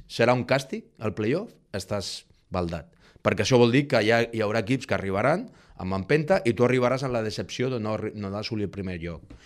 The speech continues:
Jo crec que és un risc que no cal córrer, és a dir, i menys ara, a setze partits. Sí, i si tu fas el run-run de que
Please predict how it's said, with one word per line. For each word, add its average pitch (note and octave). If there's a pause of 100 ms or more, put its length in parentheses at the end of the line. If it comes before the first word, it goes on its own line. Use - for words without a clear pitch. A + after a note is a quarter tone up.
(160)
Jo A2
crec A2+
que C3+
és A2+
un B2+
risc B2+ (260)
que G#2
no G2
cal C3+ (260)
córrer, G#2+
és F2
a F2+
dir, F2 (420)
i G2
menys G#2+
ara, D3
a G2
setze G2
partits. F2+
Sí, G#2
i A2+
si G2+
tu C3+
fas D3
el C#3+
run-run A2+
de G2+
que G#2+